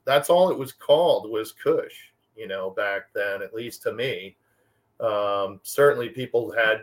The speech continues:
the kind, the kind bud and things like that. But in terms of names, all we knew was it was Humboldt Kush. And so we actually started to get access to that.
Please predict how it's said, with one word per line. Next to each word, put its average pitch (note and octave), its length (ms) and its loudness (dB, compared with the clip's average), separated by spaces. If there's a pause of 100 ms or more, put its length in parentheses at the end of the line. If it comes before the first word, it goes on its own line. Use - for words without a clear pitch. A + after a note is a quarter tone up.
(120)
the G#2+ 280 0
kind, A#2+ 680 -2 (340)
the A#2 100 -4
kind A2 480 -4
bud G#2 520 2
and G2 160 -10
things G#2 260 -6
like G#2 220 -4
that. G#2+ 400 0
But G2 140 -6
in F#2+ 100 -16
terms A2 360 -6
of F#2+ 100 -12
names, G#2 460 -6
all G2+ 200 -2
we A2+ 160 -6
knew G2+ 340 -8
was G2 220 -8
it G2+ 100 -16
was G2 180 -18
Humboldt G2 540 -6
Kush. G2 440 -4 (920)
And G2+ 120 -16
so G#2 220 2
we A2+ 140 4
actually A2 400 2
started G#2+ 440 0
to G#2 60 -16
get G2+ 200 2
access G2+ 540 0
to - 160 -12
that. G#2 580 0